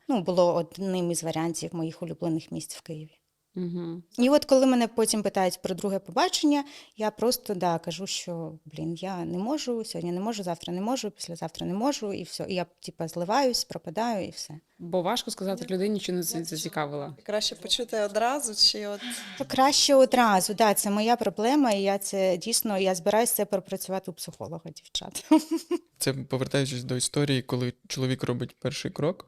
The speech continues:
Speaker 4: і коли я веду, ну, таку комунікацію, мені не зрозуміло, буде друге чи не буде, або то я питаю. Ну, я завжди роблю чіткість. Мені треба чітко розуміти. Це не просто речення, там, що, «А буде друге побачення?»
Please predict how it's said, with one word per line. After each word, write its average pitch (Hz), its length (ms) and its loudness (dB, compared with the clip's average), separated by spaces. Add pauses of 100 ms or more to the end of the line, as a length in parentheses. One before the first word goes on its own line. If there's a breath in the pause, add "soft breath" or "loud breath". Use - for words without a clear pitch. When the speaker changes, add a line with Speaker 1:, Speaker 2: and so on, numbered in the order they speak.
Speaker 4:
і 127 640 0 (380)
коли 127 220 -2
я 123 100 2
веду, 123 320 -4 (180)
ну, 131 100 0
таку 127 220 -4
комунікацію, 123 600 0
мені 170 180 2
не 143 120 2
зрозуміло, 127 680 -4
буде 147 260 -4
друге 135 300 -6
чи - 160 -4
не 117 80 -2
буде, 135 340 -2 (120)
або 117 400 -2 (120 loud breath)
то 135 100 -2
я 139 100 2
питаю. 147 440 -8 (460)
Ну, 135 80 2
я 117 120 0
завжди 131 720 -2
роблю 127 320 -2
чіткість. - 580 -6 (180)
Мені 135 320 4
треба 131 260 -2
чітко - 320 -4
розуміти. 117 580 -6
Це 131 180 2 (140)
не 135 180 0
просто - 360 0
речення, 123 440 0
там, 123 240 -6
що, 117 260 -4 (100)
«А 123 40 -4
буде 139 240 0
друге 127 260 -2
побачення?» 123 640 -4